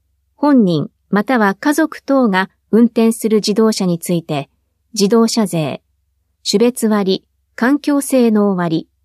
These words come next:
または軽自動車税、種別割、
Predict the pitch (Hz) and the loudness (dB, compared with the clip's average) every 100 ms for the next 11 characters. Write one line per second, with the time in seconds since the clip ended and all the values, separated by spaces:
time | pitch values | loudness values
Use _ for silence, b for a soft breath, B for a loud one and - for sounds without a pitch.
0 | _ _ _ _ _ _ 220 233 262 202 | _ _ _ _ _ _ -4 0 0 0
1 | - _ _ - 277 285 262 247 247 247 | -4 _ _ -4 0 2 0 2 0 0
2 | 240 208 160 131 131 _ _ _ - 202 | -2 -2 -4 -6 -10 _ _ _ -4 -2
3 | 233 - 208 196 180 - | -2 -2 -2 0 -2 -4